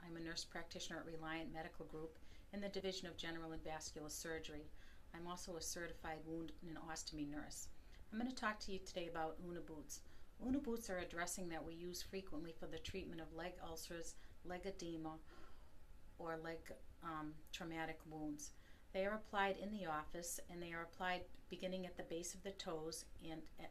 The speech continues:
extend all the way up to the knees. That's why we call them a boot. The first layer is usually a treatment layer, the second layer is a dry layer, and the third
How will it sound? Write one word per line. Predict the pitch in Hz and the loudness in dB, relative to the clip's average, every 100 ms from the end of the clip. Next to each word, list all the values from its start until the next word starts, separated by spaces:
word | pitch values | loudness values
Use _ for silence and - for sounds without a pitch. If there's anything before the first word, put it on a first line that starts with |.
| - | -6
extend | - - 180 170 | -6 -2 -2 -2
all | 170 170 | -2 0
the | 165 | 2
way | 165 | 2
up | 185 - | 2 -2
to | - | -2
the | 175 | -2
knees. | 170 165 156 - | 0 0 0 0
That's | 165 - | -2 0
why | 160 151 | 0 0
we | 156 | -2
call | - 160 156 | -2 0 0
them | 160 | 0
a | 165 - | 0 4
boot. | 180 - - - - - - | 4 2 -6 -10 -12 -12 -8
The | - | -6
first | - 190 175 - | 2 4 4 6
layer | 180 170 170 - | 6 8 4 0
is | 165 | -4
usually | 175 180 165 | -2 0 0
a | 156 | 0
treatment | - 226 - 156 | 0 0 0 -2
layer, | 165 160 160 - - - | -2 0 -2 -6 -10 -6
the | - | -4
second | - 185 185 175 | 0 2 0 -2
layer | 180 170 | -2 -2
is | 160 156 | -2 -4
a | |
dry | 147 185 190 175 | 2 6 8 6
layer, | 156 156 160 165 | 4 0 -4 -2
and | 165 | -4
the | 165 | -2
third | 190 196 | 2 2